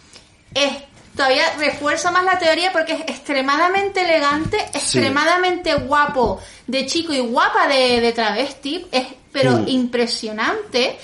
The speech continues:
Speaker 1: y lo hace súper, pero súper
Speaker 2: Súper,
Speaker 1: bien.
Speaker 2: súper, súper, súper, súper. Es la presentadora perfecta para, para
Speaker 3: Para
Speaker 2: este
Speaker 3: este
Speaker 2: programa,
Speaker 3: programa,
Speaker 2: sí,
Speaker 3: sí.
Speaker 2: totalmente. A mí también me gustaba mucho Sharon.
Speaker 3: Ah, pues es que
Speaker 2: Sharon.
Speaker 3: Sharon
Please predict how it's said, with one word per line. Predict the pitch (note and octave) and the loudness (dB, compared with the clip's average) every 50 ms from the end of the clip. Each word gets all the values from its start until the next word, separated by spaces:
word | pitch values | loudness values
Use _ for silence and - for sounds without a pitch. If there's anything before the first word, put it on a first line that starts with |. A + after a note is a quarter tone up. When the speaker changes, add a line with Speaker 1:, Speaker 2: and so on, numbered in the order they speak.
| - - - - - | -18 -20 -20 -10 -6
Speaker 1:
y | C4+ C4 | -2 0
lo | B3 A#3 A#3 | 2 2 2
hace | C#4 D4 - - A4 G#4+ - - | 2 0 -4 -6 -6 -6 -8 -10
súper, | - - - - E4+ F#4+ G#4+ G#4+ C#5 D5 C#5+ C5 | -8 -6 -6 -4 -2 -2 -2 -2 -2 -2 -2 -4
pero | B4+ D4+ C#4 B3+ A#3+ | -4 -2 -2 0 0
súper | A#3+ - - - F4+ G4 G#4 G#4 A#4+ | -2 -4 -6 -4 -2 -4 -2 0 -2
Speaker 2:
Súper, | A#4+ - - C#3 C3+ - | 0 2 2 2 2 2
Speaker 1:
bien. | D4 D4 B3+ | 2 2 2
Speaker 2:
súper, | A#3 - B2 F#2 A2+ G#2+ | 2 0 0 -2 -4 -4
súper, | - - A#2 A2+ A2+ G2+ | -4 -4 -4 -4 -4 -4
súper, | - - A#2 G2 A2+ G#2 | -4 -4 -4 -6 -6 -6
súper. | - - A2 F2+ A#2+ B2 - | -6 -6 -6 -6 -6 -4 -2
Es | D3+ C3+ A#2 | -2 0 2
la | C#3 C#3+ B2+ B2 A#2+ A2+ A2+ A2 - - | 2 4 4 4 4 2 2 0 -2 -4
presentadora | A#2+ A2 - A#2+ A2+ A#2 A2+ A#2 B2+ D3+ F3 F3 F#3+ G3+ G#3+ A3 A3+ - - - - - - - - - - - | -4 -2 -2 -2 -2 -2 0 0 2 2 2 2 2 0 0 -2 -6 -10 -18 -20 -20 -20 -20 -20 -20 -20 -10 -2
perfecta | - C3+ - - - - C3 A#2+ - - - - - | -2 0 0 -2 -2 -4 -4 -4 -4 -2 -2 -2 -2
para, | - A#2 G#2+ G#2+ | -2 -2 -4 -4
para | G#2 F#2+ F#2+ F#2+ F#2 F#2 F#2 F#2+ F#2+ F#2 F#2 F#2 F#2 F#2+ F#2+ - | -4 -6 -6 -6 -8 -8 -8 -8 -8 -10 -10 -10 -10 -12 -8 -6
Speaker 3:
Para | - G2 G2+ G#2 | -2 0 0 0
Speaker 2:
este | G2+ - | 0 0
Speaker 3:
este | A#2 G2+ G2+ | -2 -2 -2
Speaker 2:
programa, | F#2+ G2 G2+ G2+ G2 G2 G2+ | -2 -2 -4 -4 -2 -4 -6
Speaker 3:
programa, | G2 | -6
Speaker 2:
sí, | G2 | -4
Speaker 3:
sí. | F#2+ F#2 F#2+ | -6 -4 -6
Speaker 2:
totalmente. | G2+ F#2+ G2 G#2+ G#2 G2 G2+ G2+ F#2 F#2+ F#2+ F#2 F#2+ F#2+ F2+ - - - - - - - - - - | -6 -6 -6 -6 -6 -6 -6 -6 -8 -8 -10 -10 -12 -14 -16 -18 -20 -20 -18 -16 -14 -14 -12 -4 0
A | A#2+ | 2
mí | C3+ D3+ | 4 4
también | E3 F3+ F3+ F3+ | 6 4 4 4
me | F3+ | 4
gustaba | F3+ F3+ E3+ - F3 E3+ E3 | 2 2 2 2 0 2 2
mucho | D#3+ D#3+ D#3+ - F#3 | 0 0 -2 -4 -4
Sharon. | - - A2+ G2+ F#2+ F#2+ F#2+ F#2+ F#2 F#2+ G2 - _ _ _ _ _ _ - - - - - - - - - | -4 -4 -4 -6 -6 -8 -10 -12 -14 -16 -18 -20 _ _ _ _ _ _ -20 -20 -20 -20 -20 -20 -20 -14 -12
Speaker 3:
Ah, | F#2 F#2+ F2+ | -10 -6 -2
pues | A2 A2 A2 | -2 0 0
es | G#2+ | 0
que | A#2+ A#2 A2+ A#2+ | 0 0 2 0
Speaker 2:
Sharon. | B2 C3 | 0 0
Speaker 3:
Sharon | G#2 G#2+ A2 G#2+ | 0 0 2 2